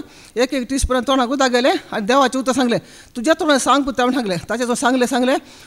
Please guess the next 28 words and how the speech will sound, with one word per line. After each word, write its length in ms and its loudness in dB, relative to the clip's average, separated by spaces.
तशेंच 260 0
एक 220 4
ग्लास 260 0
उदक, 140 0
अ, 640 0
ताचें 140 -2
तोंडाक 480 0
एक 240 -4
एक 120 0
कुलेर 280 2
बरी 200 -2
पात, 320 -2
एक 140 -4
एक 100 -4
ग्लास 240 -2
उदक 180 -2
गेलें 280 0
आनी 180 -2
तें 220 0
इल्लें 220 0
बरें 240 4
जालें, 220 0
बरें 200 0
जालें. 180 0
ताच्या 180 0
उपरांत 220 2
ताका 160 0
लिक्वीड 340 0